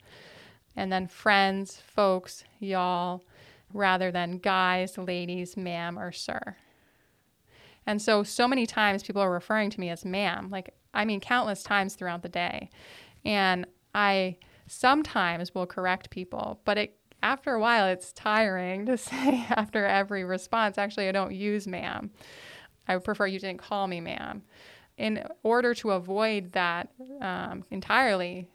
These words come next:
you know, if we can get away from using gender-specific terms, that is, um, that would be helpful for the L G B T Q community. And then in describing someone that you're wanting to address,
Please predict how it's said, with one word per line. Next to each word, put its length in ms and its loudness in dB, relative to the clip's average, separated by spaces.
you 120 -10
know, 200 -6
if 100 -16
we 100 -6
can 120 -4
get 140 0
away 280 2
from 240 -4
using 460 -4
gender-specific 800 -4
terms, 580 -8
that 320 2
is, 420 -2
um, 240 -6
that 120 2
would 60 0
be 100 -4
helpful 420 2
for 120 -6
the 120 -4
L 100 -2
G 100 -12
B 120 -8
T 200 -10
Q 280 -10
community. 600 -12
And 160 0
then 200 6
in 340 -2
describing 720 2
someone 440 2
that 120 0
you're 220 -2
wanting 440 -2
to 460 -4
address, 720 -4